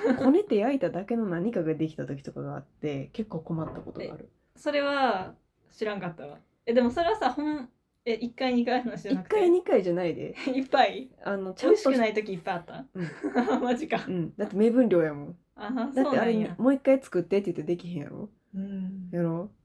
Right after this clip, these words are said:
Speaker 2: じゃあね、ベーキングパウダーないのにケーキ作ろうとしてんのが間違いやねん。
Speaker 1: そうやね。そこが間違いねんで。
Speaker 2: よう食べたな。
Speaker 1: しかもホットケーキミックスじゃないのに、なんか、
Speaker 2: うん、
Speaker 1: さも、
Speaker 2: そうやで。
Speaker 1: なんか、疑いない分量感のように作るから、
Speaker 2: <laughs>
Speaker 1: 「怖っ」みたいな。
Speaker 2: へえ。
Speaker 1: そうそう。
Speaker 2: でもこの人ちょっと好かれてるから、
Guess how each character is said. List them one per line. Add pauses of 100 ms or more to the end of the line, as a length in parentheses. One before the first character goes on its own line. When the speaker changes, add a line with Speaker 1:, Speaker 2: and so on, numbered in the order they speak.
Speaker 2:
じ
ゃ
あ
ね、
ベ
ー
キ
ン
グ
パ
ウ
ダ
ー
な
い
の
に
ケ
ー
キ
作
ろ
う
と
し
て
ん
の
が
間
違
い
や
ね
ん。
Speaker 1:
そ
う
や
ね。
そ
こ
が
間
違 (280)
い
ね
ん
で。
Speaker 2:
よ
う
食
べ
た
な。
Speaker 1:
し
か
も
ホ
ッ
ト
ケ
ー
キ
ミ
ッ
ク
ス
じ
ゃ
な
い
の
に、
な
ん
か、
Speaker 2:
う
ん、
Speaker 1:
さ
も、
Speaker 2:
そ
う
や
で。 (340)
Speaker 1:
な
ん
か、
疑
い
な
い
分
量
感
の
よ
う
に
作
る
か
ら、
Speaker 2:
<laughs>
Speaker 1:
「怖
っ」
み
た
い
な。
Speaker 2:
へ
え。
Speaker 1:
そ
う (480)
そ
う。
Speaker 2:
で
も
こ
の
人
ち
ょ
っ
と
好
か
れ
て
る
か
ら、